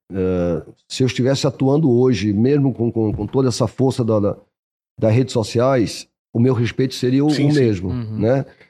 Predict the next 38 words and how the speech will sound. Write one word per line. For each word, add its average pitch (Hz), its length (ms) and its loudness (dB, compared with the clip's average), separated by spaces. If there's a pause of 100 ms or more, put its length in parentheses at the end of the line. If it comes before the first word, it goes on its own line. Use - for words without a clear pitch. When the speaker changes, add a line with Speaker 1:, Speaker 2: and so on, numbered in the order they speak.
(240)
Speaker 1:
<clears throat> 127 160 2
Até 131 220 0
porque, 123 640 0
é, 110 240 2
quem 151 260 2
é 151 80 4
da 143 140 2
minha 131 180 4
época, 131 460 -2 (420)
né, 131 360 0 (520)
que 117 220 0
cobria 127 640 2
o 107 180 0
Ceará, 120 640 0
quem 117 260 2
é 127 80 4
da, 117 160 2
da, 107 160 0
da 104 100 0
imprensa, 107 640 0 (240)
da 98 120 0
época 110 300 2
que 117 120 -2
eu, 101 160 2
que 110 100 -4
eu 101 60 2
atuava, 113 500 0 (1120)
em 127 60 0
semana 156 380 2
de 151 80 -2
clássico 139 340 0
eu 147 60 2
não 143 100 2
dava, 135 260 2
eu 131 80 2
não 127 80 2
dava 127 220 2
entrevista, 120 640 -2